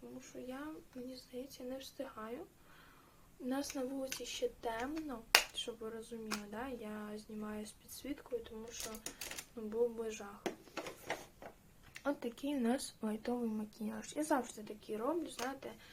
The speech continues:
тому що в мене немає сил робити якийсь такий вау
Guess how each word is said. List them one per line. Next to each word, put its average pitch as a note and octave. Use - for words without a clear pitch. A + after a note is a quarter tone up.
тому A3+
що A3+
в A3
мене B3+
немає G#3
сил G#3
робити G3
якийсь G3+
такий -
вау C#4+